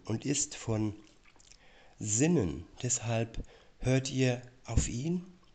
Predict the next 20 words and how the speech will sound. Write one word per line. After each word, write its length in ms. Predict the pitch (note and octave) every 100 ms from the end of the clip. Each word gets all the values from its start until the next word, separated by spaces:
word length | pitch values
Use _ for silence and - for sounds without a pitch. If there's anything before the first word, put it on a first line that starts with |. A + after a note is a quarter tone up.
| - - - - - -
Andere 420 | - G#2 A2+ A#2
sagten, 580 | A2 A#2+ A#2 - A#2 A2 - - -
‚Das 200 | A2+ A2
sind 260 | C#3 C3+ C#3+
nicht 300 | E3+ - A#2
die 120 | A2
Worte 500 | A#2 B2+ B2+ A#2+ A2 - - - -
eines 360 | G#2+ G#2+ G#2
Besessenen. 720 | - G2+ A2 G#2 - F#2+ E2 D#2+ - - - - - - - - - -
Kann 260 | - B2+
denn 180 | C3 A#2+
ein 160 | G#2 G2+
Dämon 500 | A2+ C#3+ C3+ B2 A#2 - - -
Blinden 640 | - A#2+ D3+ E3 D#3 C#3+ C3+
die 180 | A2+ F#2+
Augen 340 | A#2+ D#3 E3
öffnen?‘ 520 | D3+ D3 - D#3 C#3 - - - - - - - - - - - -
Es 140 | A2+
fand 440 | - C3+ D3+ D3 - - - -
aber 440 | A2+ A#2+ A#2+ A#2